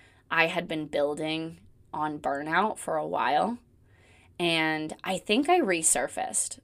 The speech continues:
last week or a couple weeks ago, and I had started treading water again. And I was like, "I see the shore.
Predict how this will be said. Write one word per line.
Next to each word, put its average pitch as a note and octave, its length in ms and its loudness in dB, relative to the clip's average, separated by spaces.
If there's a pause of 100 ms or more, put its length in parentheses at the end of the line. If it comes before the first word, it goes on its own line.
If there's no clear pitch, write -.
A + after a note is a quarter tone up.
(140)
last - 400 -2
week - 320 -10
or - 120 -6
a D#3+ 40 -4
couple - 280 -8
weeks - 280 -2
ago, D3+ 360 -2 (200)
and D#3+ 560 -8
I D#3+ 140 0
had E3 220 -4
started E3+ 320 2
treading D#3 340 0
water C#3+ 300 0
again. D3 400 -4
And D#3+ 160 -6
I D3+ 100 -2
was D#3+ 160 -4
like, D3+ 160 2
"I D#3 200 2
see E3+ 200 0
the F3+ 80 2
shore. C#4 520 10